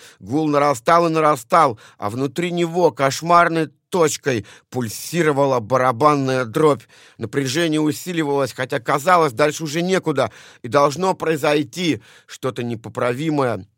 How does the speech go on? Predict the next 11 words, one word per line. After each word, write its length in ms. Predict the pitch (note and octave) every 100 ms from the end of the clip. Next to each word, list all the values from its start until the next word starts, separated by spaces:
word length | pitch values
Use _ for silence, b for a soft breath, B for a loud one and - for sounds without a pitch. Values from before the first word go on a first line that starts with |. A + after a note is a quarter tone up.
| _ _
то, 120 | A2+
что 180 | A2 A#2+
уже 200 | A#2+ C3+
никогда 500 | C3 C3+ B2+ B2 F3
не 160 | E3 D#3
изменишь. 600 | C3+ D#3+ E3 C3+ A2 - b b
И 80 | G#2+
мы 100 | B2
все, 300 | A2+ - E3+
как 180 | D#3 C3+
заворожённые, 920 | B2 C3+ D3 D3+ C#3 F3+ D#3+ C#3+ A#2+